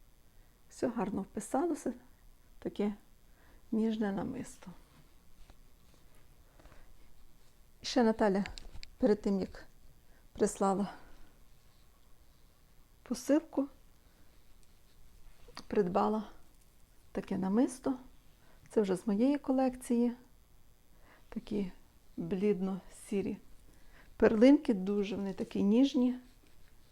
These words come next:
Я ва-, я вже показувала в одному із відео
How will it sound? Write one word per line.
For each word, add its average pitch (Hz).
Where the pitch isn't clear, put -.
Я 226
ва-, 202
я 202
вже 190
показувала 240
в 226
одному 214
із 196
відео 202